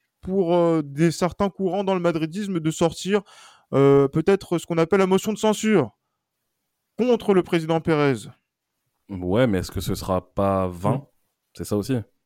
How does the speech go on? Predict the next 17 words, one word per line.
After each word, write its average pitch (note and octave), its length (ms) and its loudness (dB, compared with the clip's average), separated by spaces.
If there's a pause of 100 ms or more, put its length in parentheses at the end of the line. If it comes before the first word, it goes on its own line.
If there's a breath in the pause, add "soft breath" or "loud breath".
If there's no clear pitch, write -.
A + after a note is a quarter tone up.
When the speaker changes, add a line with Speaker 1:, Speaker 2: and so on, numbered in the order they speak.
(1300)
Speaker 2:
C'est, F2 240 -8
c'est, F2 240 -8
c'est - 180 -10
une, G2 120 -6
c'est - 160 -6
une, F#2+ 520 2
c'est - 260 -10
une F#2+ 100 -2
très - 200 -2
bonne, A2 240 2
euh, G2 220 2
c'est - 100 -8
une F#2+ 60 -10
très, G#2+ 140 -4
très A2 160 -2
bonne, G2+ 240 0
euh, F2+ 380 -4